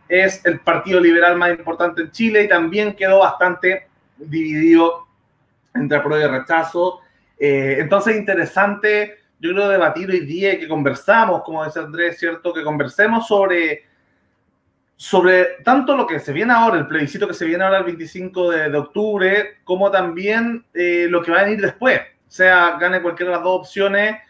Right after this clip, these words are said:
eh, probablemente el debate constitucional va a seguir,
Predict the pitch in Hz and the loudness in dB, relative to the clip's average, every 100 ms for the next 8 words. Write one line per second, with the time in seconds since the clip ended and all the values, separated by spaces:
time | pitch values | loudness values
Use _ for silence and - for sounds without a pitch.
0 | _ _ _ 131 139 135 127 - 156 165 | _ _ _ -2 2 2 -2 -2 2 4
1 | 180 180 175 175 160 160 160 151 147 139 | 4 2 0 2 2 2 -2 -6 -8 -10
2 | 143 139 156 165 151 143 131 131 180 226 | -6 -2 0 0 -2 -4 -6 -8 -8 -8